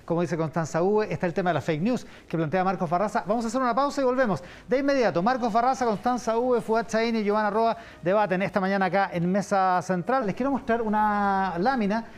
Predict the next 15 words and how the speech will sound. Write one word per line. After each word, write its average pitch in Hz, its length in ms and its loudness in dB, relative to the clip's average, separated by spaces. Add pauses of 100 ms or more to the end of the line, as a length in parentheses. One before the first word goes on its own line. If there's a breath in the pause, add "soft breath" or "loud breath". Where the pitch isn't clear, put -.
(160 loud breath)
de 226 400 2
la 175 120 2
encuesta, 190 920 2
eh, 143 400 0
Panel 170 200 0
Ciudadano 208 360 2
que 254 80 0
mostramos, 226 400 0
esta, 214 180 -4
Pulso 254 380 -4
Ciudadano 180 320 0
que 160 40 -4
mostramos 185 300 -2
esta 196 140 -2
mañana, 196 360 0